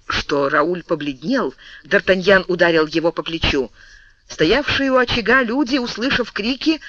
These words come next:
обернулись и спросили, в чём дело. «Ведут осуждённых», — отвечал Д'Артаньян. «Отлично», —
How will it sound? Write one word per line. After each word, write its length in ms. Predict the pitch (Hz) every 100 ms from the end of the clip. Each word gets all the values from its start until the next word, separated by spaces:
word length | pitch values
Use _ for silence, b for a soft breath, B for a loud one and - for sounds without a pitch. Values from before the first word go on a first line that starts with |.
| B
обернулись 600 | - 180 208 208 262 285
и 40 | 302
спросили, 400 | - 247 269 294
в 40 |
чём 260 | - 311 285
дело. 480 | 160 139 135 135 175
«Ведут 420 | - 339 320 262 214
осуждённых», — 800 | 190 185 165 143 151 147 147
отвечал 380 | 156 156 147 151
Д'Артаньян. 600 | 143 - 143 143 135 135 B B
«Отлично», — 880 | - 165 202 202 185 180 - 240 294